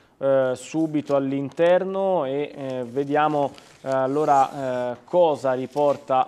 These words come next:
il, eh, giornale romano. Bufera, eh, sull'Ama, Strozzi è fuori, Marino, tradita la mia fiducia, il sindaco dichiara non mi aveva informato, rinunci all'incarico.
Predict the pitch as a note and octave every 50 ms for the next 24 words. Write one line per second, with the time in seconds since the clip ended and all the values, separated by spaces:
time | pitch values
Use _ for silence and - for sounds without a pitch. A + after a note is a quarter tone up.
0 | - - - C#3 C#3 C3+ C3+ C3+ C3+ C3 C3 C3 B2+ B2+ B2+ B2+ B2+ B2+ A#2+ C#3
1 | C#3 C3+ C#3 C#3+ C#3+ C#3+ C#3+ C#3+ C#3 C#3 C3+ C3+ C3+ C3 C3 C3 C3 C3 D3 D3+
2 | D#3 E3 E3+ F#3 F3 D3 C3 B2 B2+ C3+ B2+ - - D#3 D#3+ D#3+ D3+ C#3+ C3 A#2+
3 | - - - _ _ _ - - B2+ B2 B2 A#2+ - - - C#3+ C#3 C#3 C#3+ D3+
4 | E3 E3+ E3 D3 C3 B2 A#2+ - - - C#3 C#3+ C#3 - - - C#3+ C3+ B2+ B2+
5 | - - E3+ F3+ F3+ D#3+ C#3+ C3 B2 A#2+ B2 A#2+ B2 C3+ E3 E3+ D3 C3+ B2 A#2+
6 | A#2+ - B2+ B2+ C3 C#3 - - C3 C3+ C3 C3+ C3+ C3+ - - E3 E3 G3 G3
7 | - - B2+ B2 B2+ - - E3+ E3 C#3+ C3 C3 B2 - - B2+ B2 B2 A#2+ A#2
8 | - D#3+ D#3 C#3+ B2+ B2 A#2+ A#2+ A#2+ A#2+ B2 C#3 C#3+ C3+ B2+ - A2+ - - D3
9 | D3 D3 D3 D#3 E3 E3 - - B2+ B2 C3 D3+ D#3 C#3+ C3 B2+ B2+ B2 A#2+ -
10 | - B2+ A#2 - - - - _ _ _ - C3 C3+ C3+ C#3 C#3 C#3 C#3+ C#3 -
11 | - - C#3+ C3+ B2 A#2+ A#2+ A#2+ B2 B2 - - B2+ B2+ B2 -